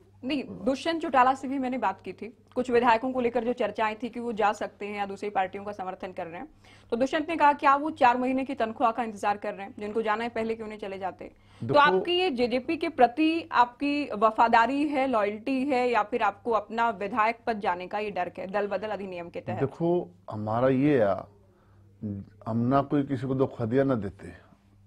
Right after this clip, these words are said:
Speaker 2: कह का जो, जो बात करनी, कह करनी है।
Speaker 1: हम्म।
Speaker 2: भी हम आज जान लग रहे या छोड़ने लग रहे, अगर जो हमारे जो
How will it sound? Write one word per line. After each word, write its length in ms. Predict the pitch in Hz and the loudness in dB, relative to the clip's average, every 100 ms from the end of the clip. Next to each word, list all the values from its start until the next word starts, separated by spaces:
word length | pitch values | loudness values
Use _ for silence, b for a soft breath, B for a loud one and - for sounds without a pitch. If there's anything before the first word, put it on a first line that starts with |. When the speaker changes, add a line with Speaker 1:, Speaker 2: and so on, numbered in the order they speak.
| - | 4
Speaker 2:
कह 160 | 143 | 4
का 140 | 151 147 | 6 4
जो, 420 | 135 127 127 123 | 4 2 2 2
जो 140 | 120 | 2
बात 280 | 120 120 117 | 2 2 2
करनी, 200 | 123 127 | -2 -2
कह 220 | 120 139 | 4 4
करनी 340 | 135 110 98 104 | 4 2 -2 -4
है। 80 | 127 | -6
Speaker 1:
हम्म। 260 | - 190 B B B - | -8 -12 B B B -10
Speaker 2:
भी 160 | 110 131 | -2 2
हम 140 | 135 | 4
आज 220 | 127 120 101 | 2 2 0
जान 280 | 110 107 120 | 0 0 0
लग 200 | 127 127 | 2 0
रहे 280 | 147 135 | 0 -2
या 140 | 113 110 - 104 107 - - | -2 -2 -4 -16 -18 -18 -10
छोड़ने 300 | 110 101 107 | -6 -4 -4
लग 140 | 117 | -6
रहे, 100 | 117 175 - b b b b - | -6 -10 -14 b b b b -8
अगर 240 | 113 123 135 | -2 2 2
जो 460 | 151 165 160 - - 107 | 2 0 -2 -4 -10 -4
हमारे 360 | 107 117 139 | 2 4 4
जो 480 | 131 143 139 127 | 4 4 4 2